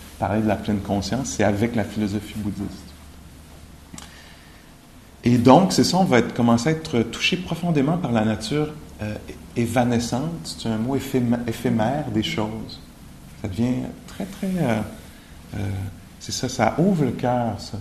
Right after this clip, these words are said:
Il y a quelque chose qui se dégage quand on pense qu'on va rester. Il y a, il y a, c'est touchant, ça fait naître la compassion. Ah, les choses vont passer. À l'époque du Bouddha, il y en a plein des poèmes comme ceux-là. Euh,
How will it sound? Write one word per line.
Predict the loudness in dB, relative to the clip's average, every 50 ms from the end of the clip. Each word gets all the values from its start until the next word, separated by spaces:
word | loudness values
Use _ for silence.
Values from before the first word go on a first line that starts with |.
| -10 -10
Il | -10 -10
y |
a | -10
quelque | -10 -10 -8
chose | -6 -6 -6
qui | -8 -8 -10
se | -10 -8 -4
dégage | -2 -2 0 2 2 2 2 0 -2 -6 -8 -10 -12 -16 -18 -16 -10
quand | -8 -6 -2 0
on | 0 0
pense | 0 0 -2 0 -2 -4
qu'on | -4 -4
va | -2 -2
rester. | -2 -2 -4 -6 -8 -8 -8 -16 -18 -20 -20 -20 -16 -8 -4
Il | -4
y | -2
a, | -2 -2
il | -2 -2
y | -2
a, | -2 -4 -6
c'est | -6 -8 -8 -8
touchant, | -10 -8 -4 -2 -2 -2
ça | 0 -2 -2
fait | 2 2 2
naître | 4 4 2 0 -2 0 0
la | 2 2
compassion. | 2 0 -4 -6 -2 -2 -4 -4 -4 -6 -10 -10 -10 -12
Ah, | -14 -14 -14 -16 -16 -16 -20 -20 -20 -20 -20 -20 -20 -20 -20 -20 -20 -12
les | -10 -8
choses | -8 -8 -8 -6 -4
vont | -2 -2 -4
passer. | -2 0 0 0 0 -2 -6 -8 -8 -8 -8 -8 -10 -18 -20 -20 -20 -20 -20 -20 -20 -20 -14 -8
À | -2 -2
l'époque | 0 2 4 2 2 2 2
du | -4
Bouddha, | -2 -2 -2 -2 0 2 2 2 2 0 -4 -10 -14 -16 -18 -18 -12 -4
il | 0 2
y |
en | 2
a | 2
plein | 0 0 2 4 6 6 6
des | 6 4
poèmes | 4 4 4 4 6 6 4 4
comme | 4 2 0
ceux-là. | 0 0 0 0 0 0 -2 -4 -6 -14 -18 -20 -20 -20 -20 -20 -16 -12
Euh, | -8 -6 -6 -4 -6